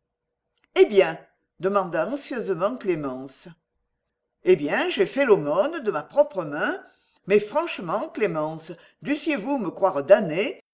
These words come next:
le seul sentiment que j'ai éprouvé est un sentiment de dégoût.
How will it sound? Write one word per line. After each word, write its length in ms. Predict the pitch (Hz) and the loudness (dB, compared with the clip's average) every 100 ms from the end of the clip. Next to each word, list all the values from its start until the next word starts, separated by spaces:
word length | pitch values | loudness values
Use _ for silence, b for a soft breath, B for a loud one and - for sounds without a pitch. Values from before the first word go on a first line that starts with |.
| _ _ | _ _
le 140 | 180 | 0
seul 280 | 175 311 339 | 4 2 2
sentiment 520 | 339 302 285 233 160 | 0 -2 0 -2 -4
que 160 | 156 143 | -4 -6
j'ai 200 | 156 196 | 0 0
éprouvé 640 | - - 156 156 226 330 B - | 0 -4 -2 4 2 2 B 0
est 160 | 196 | 0
un 100 | 165 | 0
sentiment 600 | - 294 277 247 170 262 | 0 -2 0 -4 -2 -2
de 100 | 302 | 0
dégoût. 580 | 196 185 156 143 139 - | 4 6 6 0 -6 -8